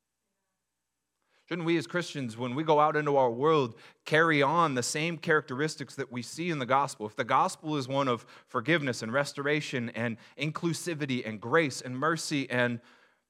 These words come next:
all these different attributes of love and mercy and all of these things,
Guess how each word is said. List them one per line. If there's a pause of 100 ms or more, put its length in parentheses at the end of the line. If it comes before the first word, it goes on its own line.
(600)
all
these
different
attributes
of
love
and
mercy
and
all
of
these
things,